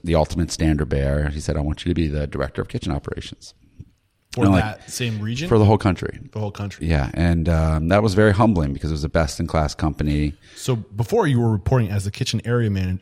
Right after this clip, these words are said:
Speaker 2: operator, you were reporting to the director of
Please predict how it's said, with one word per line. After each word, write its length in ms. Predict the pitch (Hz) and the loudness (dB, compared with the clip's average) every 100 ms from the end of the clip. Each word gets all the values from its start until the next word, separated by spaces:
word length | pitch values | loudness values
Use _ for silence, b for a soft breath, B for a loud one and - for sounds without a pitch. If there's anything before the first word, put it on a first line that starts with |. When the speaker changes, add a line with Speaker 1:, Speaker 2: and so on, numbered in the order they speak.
| - | -2
Speaker 2:
operator, 380 | 123 113 101 92 | 0 0 0 -2
you 100 | 90 | -4
were 200 | 92 87 | -4 -6
reporting 440 | 98 - 123 110 98 | -8 -4 -2 -2 -2
to 120 | 92 | -6
the 60 | |
director 580 | 90 85 78 76 71 - _ | -6 -8 -10 -14 -18 -20 _
of 360 | 82 78 73 - | -18 -18 -20 -20